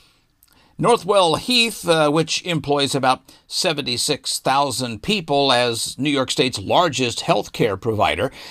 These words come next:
has fired a thousand four hundred of its workers after they refused to get vaccinated against the coronavirus.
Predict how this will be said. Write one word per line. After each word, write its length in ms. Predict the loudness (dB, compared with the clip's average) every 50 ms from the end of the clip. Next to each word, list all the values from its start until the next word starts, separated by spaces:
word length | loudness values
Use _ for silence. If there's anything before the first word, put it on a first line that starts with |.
| -18 -14 -6 -2
has 220 | 0 0 0 0
fired 460 | -2 0 2 2 4 4 2 0 0
a 80 | 0 -2
thousand 600 | -2 0 2 2 4 4 2 0 -2 -6 -8 -8
four 260 | -4 -2 0 0 0
hundred 420 | 2 2 0 0 0 0 -2 0
of 140 | 0 0 -2
its 120 | -4 -8 -8
workers 540 | -6 -2 -2 -2 -2 -2 -2 -4 -2 0
after 240 | 0 0 0 -2 -2
they 80 | -2 -2
refused 540 | -2 -4 -4 -4 -4 -2 0 0 0 0 2
to 60 | 2
get 140 | 0 0 0
vaccinated 760 | 2 4 4 4 2 2 0 0 0 0 -2 -2 -2 -2 -4
against 340 | -2 -2 -2 -2 -2 -4 -6
the 100 | -6 -4
coronavirus. 760 | -4 -2 -2 -2 -2 -2 -2 0 0 0 0 0 -4 -6